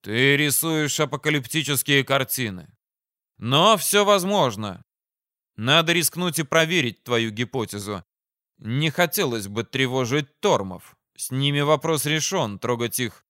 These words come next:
себе дороже. Задействую дальние разведчики с системой максимальной маскировки. Хорошо, действуй. И держи меня в курсе дела.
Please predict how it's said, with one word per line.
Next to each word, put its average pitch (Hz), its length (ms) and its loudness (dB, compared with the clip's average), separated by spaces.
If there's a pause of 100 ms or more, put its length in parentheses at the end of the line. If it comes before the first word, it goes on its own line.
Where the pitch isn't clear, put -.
(140)
себе 135 440 0
дороже. 123 600 2 (920)
Задействую 180 840 2
дальние 170 400 4
разведчики 165 680 0
с - 60 -2
системой 160 480 0
максимальной 160 600 0
маскировки. 151 800 -2 (1120)
Хорошо, 131 500 2
действуй. 107 720 -2 (640)
И 131 260 6
держи 170 440 0
меня 180 280 4
в - 80 -4
курсе 127 380 -2
дела. 101 460 -6